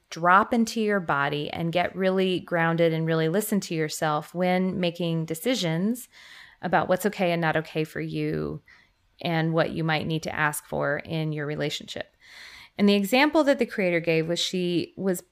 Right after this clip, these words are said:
painting this fictitious couple who are nested, John and Jasmine.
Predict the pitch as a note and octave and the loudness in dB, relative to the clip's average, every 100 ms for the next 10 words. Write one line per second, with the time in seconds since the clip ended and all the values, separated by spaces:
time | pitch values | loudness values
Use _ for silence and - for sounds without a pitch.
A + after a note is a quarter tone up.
0 | _ - A3+ A#3 C4 A#3+ G3+ - G3+ F#3+ | _ -8 2 2 4 2 2 -2 -6 -6
1 | - A3+ - A#3+ - F3+ E3+ E3 D#3+ F3 | -4 -2 0 -2 0 -2 2 2 2 0
2 | - - F3+ F3+ E3 D#3 - D3+ D#3 F#3 | -4 0 2 4 0 -2 -2 -2 -2 0
3 | D#3+ E3+ D#3 D#3 C#3 C3+ D#3+ D3+ D3 D#3+ | 2 2 0 -2 -2 -2 -4 -8 -6 -8